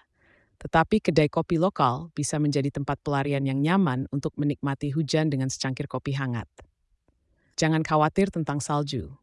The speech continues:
Jakarta tetap setia pada cuaca tropisnya. Di malam hari, suhu akan stabil di kisaran dua puluh tujuh derajat, memberi Anda malam yang hangat. Pada akhirnya,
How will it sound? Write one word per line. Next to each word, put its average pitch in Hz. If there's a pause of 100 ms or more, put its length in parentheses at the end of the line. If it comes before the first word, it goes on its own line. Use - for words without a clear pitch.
(140)
Jakarta -
tetap -
setia 160
pada 139
cuaca 147
tropisnya. 135 (640)
Di 143
malam 143
hari, 170
suhu -
akan 143
stabil 170
di 156
kisaran 147
dua 151
puluh 160
tujuh 143
derajat, 135 (460)
memberi 143
Anda 151
malam 135
yang 131
hangat. 127 (1040)
Pada 151
akhirnya, 170